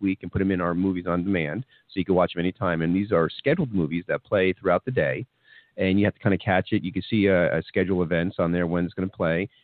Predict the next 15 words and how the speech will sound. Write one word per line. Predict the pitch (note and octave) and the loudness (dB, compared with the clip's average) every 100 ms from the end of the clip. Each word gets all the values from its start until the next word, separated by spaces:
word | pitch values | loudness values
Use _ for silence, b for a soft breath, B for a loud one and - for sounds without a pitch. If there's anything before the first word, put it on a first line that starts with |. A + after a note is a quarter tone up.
| b | b
And | F#2 | 0
what's | F#2+ | 2
neat | A2 D3 G#3+ | 2 2 2
about | E2 B1+ - | -2 -8 -10
it, | F2 C3 _ _ | -10 -10 _ _
what's | F2 - | -18 -8
really | B2+ B3+ | -6 -4
neat | E2 A1 | -4 -8
about | - G#1 G1+ | -12 -12 -8
it, | G#2 - b b b | -10 -12 b b b
is | G#2+ G2 | -6 0
that | A2+ | 0
you're | B2 B2 | 2 2
able | B2 A#2+ A#2+ A#2 - | 2 2 0 -4 -2
to | A#2 A#2 A2+ G#2+ | 0 2 2 0